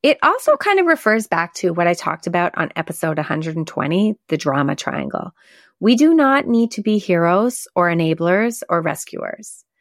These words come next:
We need people who can sit with us, who can ask us questions to help us help ourselves, who are willing to just believe in us. And we call them coaches in the empowerment dynamic, but it's whatever you want to call them. These are people who can just witness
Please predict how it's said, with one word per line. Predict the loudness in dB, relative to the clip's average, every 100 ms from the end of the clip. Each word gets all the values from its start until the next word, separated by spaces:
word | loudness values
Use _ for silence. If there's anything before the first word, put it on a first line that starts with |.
| _ _ _
We | 0 4 6
need | 6 2 0
people | -2 -2 -2 -2
who | -2
can | -2 -4
sit | -2 -2 0
with | -2 -4
us, | -8 -6
who | -6
can | -4 -6 -2
ask | -2 0 -2
us | -2
questions | -2 -6 -6 -8 -8 -10
to |
help | -10 -2 0 2
us | -2 -2 -14 _
help | -4 -4 0
ourselves, | 0 0 -4 -6 -14 -20 -20 _ _ _ _
who | 2
are | 2
willing | 2 2 2 0
to | -4 -4
just | -4 -4 -6
believe | -4 0 2 2 2
in | -4
us. | -6 -14 -18 -20 _ -20 _
And | -4 -2 0
we | 0
call | -2 0 2
them | 2 2 0 -6
coaches | 0 0 2 0 0 -4
in | -2
the | 0 0
empowerment | -4 -4 -2 -4 -6
dynamic, | -6 -6 -6 -10 -4
but | -2
it's | -2 0
whatever | 2 2 2
you | 2 4
want | 2
to | 0
call | -2 -2
them. | -4 -8 -16 -20 -20 -2
These | 0 2
are | 0
people | -4 -4 -2 0 -2
who | -2
can | -4 -4
just | -4 -4
witness | 0 2 2 0 -2